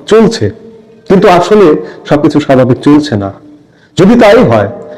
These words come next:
ভারতীয় কোনো এক গণমাধ্যম বলেছে যে প্রায় দেড়শো জনের মতো একটা তালিকা আছে আর্মির,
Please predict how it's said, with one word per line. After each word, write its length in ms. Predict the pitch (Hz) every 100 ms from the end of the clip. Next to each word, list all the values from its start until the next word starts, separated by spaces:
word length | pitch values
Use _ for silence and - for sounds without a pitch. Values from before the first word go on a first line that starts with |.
| -
ভারতীয় 360 | 147 214 277 285
কোনো 180 | 254 247
এক 200 | 202 156
গণমাধ্যম 520 | 185 180 147 151 175
বলেছে 440 | 151 151 - 135
যে 120 | 135
প্রায় 220 | 175 202 202
দেড়শো 420 | 147 180 - 190
জনের 260 | 214 208
মতো 180 | 180 156
একটা 160 | 151 151
তালিকা 360 | 135 127 117
আছে 180 | 120 120
আর্মির, 340 | - 123 110